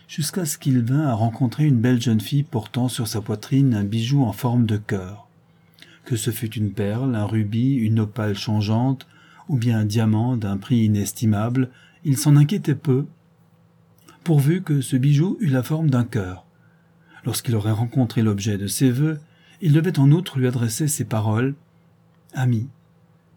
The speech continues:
je vous apporte un cœur gonflé d'ennui. Puis-je les décharger dans votre sein ? » À quoi la fiancée de ses rêves,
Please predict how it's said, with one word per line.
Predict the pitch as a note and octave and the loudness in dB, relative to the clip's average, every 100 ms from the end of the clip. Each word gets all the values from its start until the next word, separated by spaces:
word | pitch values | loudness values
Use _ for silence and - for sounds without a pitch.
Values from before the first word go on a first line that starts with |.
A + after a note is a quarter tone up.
| _ | _
je | D3+ D3 | 0 4
vous | D3 | 4
apporte | E3 F#3+ D3+ - | 2 -2 -6 -2
un | D3+ D3 | 0 2
cœur | - E3+ D#3+ | 0 -2 -2
gonflé | C#3+ D3+ D3+ D#3 | 0 0 2 2
d'ennui. | C#3 C3 A#2+ A2 - _ _ _ _ _ - | 6 6 4 0 -6 _ _ _ _ _ 0
Puis-je | D3+ D#3 | 2 4
les | C#3 | 4
décharger | B2 C3 C3+ A#2 C3+ | 4 2 2 2 2
dans | D3 | 2
votre | A#2+ A2+ A2+ | 2 -2 -4
sein ? » | - A2+ A#2 D3+ _ _ _ _ _ _ _ _ - - | -4 -4 -6 -8 _ _ _ _ _ _ _ _ -20 -12
À | - | -10
quoi | G#2+ A#2+ C3+ | -4 0 0
la | G#2+ | -2
fiancée | - A#2 G#2+ C3+ | -2 -4 -2 -2
de | A#2+ | -2
ses | G#2 G#2+ | -2 -4
rêves, | G#2 G#2+ C3 | -2 -2 -4